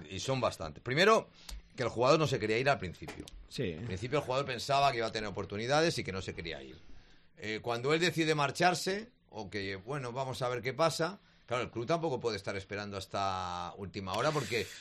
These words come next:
Speaker 1: luego vas a negociar y dices, "No, es que mira, es que tenemos una oferta de tal y el representante se lo va a llevar", porque
Speaker 2: Es
Speaker 1: no es
Speaker 2: que
Speaker 1: aquello que el jugador quiere ir, el representante se lo lleva.
Speaker 2: Es que salir del Betis, eh, la gente tiene que entender que en el Betis los jugadores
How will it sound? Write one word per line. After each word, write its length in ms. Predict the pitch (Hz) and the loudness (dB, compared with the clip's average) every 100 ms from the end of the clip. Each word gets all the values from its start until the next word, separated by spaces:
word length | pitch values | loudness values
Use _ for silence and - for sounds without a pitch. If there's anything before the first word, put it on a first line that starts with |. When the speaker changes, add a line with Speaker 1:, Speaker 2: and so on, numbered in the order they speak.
| - | -12
Speaker 1:
luego 400 | 113 131 170 165 - 98 95 - | -2 2 4 2 -2 -16 -16 -16
vas 320 | 98 117 147 | -4 2 4
a 60 | 156 | 4
negociar 500 | 156 156 - 180 190 | 6 4 8 10 10
y 20 | |
dices, 260 | 147 - 113 | 8 4 2
"No, 240 | 127 165 | 4 4
es 120 | 160 - | 4 2
que 100 | 147 | 0
mira, 180 | 156 | 0
es 60 | 143 | 0
que 100 | 135 | -2
tenemos 300 | 117 143 143 | -4 -4 -2
una 100 | 156 | 0
oferta 420 | 143 151 143 151 | 2 0 2 0
de 120 | 143 | 0
tal 340 | 135 156 160 151 - - | 0 2 4 2 -6 -16
y 120 | 120 | -4
el 60 | 143 | -2
representante 1000 | 139 131 123 123 110 156 156 165 165 156 | 0 -2 -2 -2 0 0 2 0 0 0
se 160 | 110 135 | -4 -2
lo 100 | 123 | 0
va 80 | 139 | 2
a 40 | |
llevar", 460 | 147 139 143 151 156 - - - - - - - | 2 6 6 6 4 -14 -20 -20 -20 -18 -18 -8
porque 160 | 110 120 | 0 2
Speaker 2:
Es 60 | |
Speaker 1:
no 80 | 165 | 6
es 40 | 170 | 8
Speaker 2:
que 40 | |
Speaker 1:
aquello 240 | 196 180 | 10 10
que 60 | - | 8
el 40 | 151 | 4
jugador 320 | 131 143 135 | 4 2 2
quiere 280 | 135 123 113 | 2 2 4
ir, 160 | 101 85 - - - | 2 -2 -8 -10 0
el 180 | 143 151 | 2 4
representante 760 | 147 147 139 139 - 175 180 | 2 0 -2 -2 0 2 2
se 160 | 202 185 | 2 2
lo 100 | 147 | 2
lleva. 460 | 127 143 135 92 - | 2 0 2 0 -2
Speaker 2:
Es 60 | - | -2
que 80 | |
salir 220 | 202 185 208 | 2 4 6
del 140 | 233 | 6
Betis, 400 | 175 220 247 - - - _ - | 6 4 0 -2 -10 -20 _ -2
eh, 120 | 160 | 2
la 100 | 151 | 2
gente 180 | - 180 | 2 4
tiene 120 | 226 | 6
que 80 | 185 | 6
entender 400 | 156 147 139 185 | 6 4 2 0
que 140 | - 156 | 2 2
en 60 | |
el 120 | 139 139 | 4 4
Betis 560 | 175 151 190 226 - - | 2 2 0 0 -4 -2
los 240 | 139 127 | 0 0
jugadores 580 | 135 131 131 185 - | 2 4 6 4 0